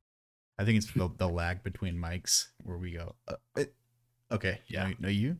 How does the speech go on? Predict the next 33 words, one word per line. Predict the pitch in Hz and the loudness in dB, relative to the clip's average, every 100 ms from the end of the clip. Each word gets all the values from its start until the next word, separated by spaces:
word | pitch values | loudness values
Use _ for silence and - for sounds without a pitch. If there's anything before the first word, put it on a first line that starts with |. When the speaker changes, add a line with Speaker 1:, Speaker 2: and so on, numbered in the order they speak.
| - - | -4 -2
Speaker 1:
No, | 101 | -2
okay." | - - - - _ _ _ _ _ _ _ _ _ - | -4 -12 -14 -20 _ _ _ _ _ _ _ _ _ -14
Speaker 2:
Yeah, | 98 92 | -4 2
Speaker 1:
But | 107 | 2
Speaker 2:
it's, | 104 | 2
um, | 107 98 90 85 90 - - - - _ _ _ _ _ _ _ _ _ | 2 4 4 0 -8 -12 -20 -20 -20 _ _ _ _ _ _ _ _ _
<laughs> | |
it's, | - 131 110 117 - - | -4 -2 -2 -2 2 4
uh, | 101 92 92 - - - - - | 4 0 -6 -14 -20 -20 -10 -2
it's | 120 | -2
kinda | - 127 120 | 0 0 4
like, | 120 113 104 107 | 6 4 4 2
um, | 98 95 90 87 90 98 - _ - - - - - - - - - - | 4 4 2 -2 -6 -10 -12 _ -20 -20 -20 -20 -20 -20 -20 -14 -12 -2
fuck, | 107 - 110 | 0 2 2
what | 104 | 2
is | 95 95 | 2 -2
it? | 92 - 104 | -4 -2 0
That | 101 | 2
S | 98 - | 2 2
N | 104 | 0
L | 98 | 0
skit | 85 - 98 92 76 | 0 -2 2 2 2
that | 90 | 0
everyone | 92 95 92 | 2 2 2
had | 95 | 4
on | 92 | 4
their | 92 | 2
MySpace, | 87 87 - - 98 101 - - - _ - | -2 -2 -2 0 2 0 -2 -8 -14 _ 0
uh, | 92 90 85 71 | 4 4 2 0
Night | 98 101 | 2 4
at | 95 | 2
the | |
Roxbury, | 92 87 - - 110 110 110 | 2 2 2 4 6 8 4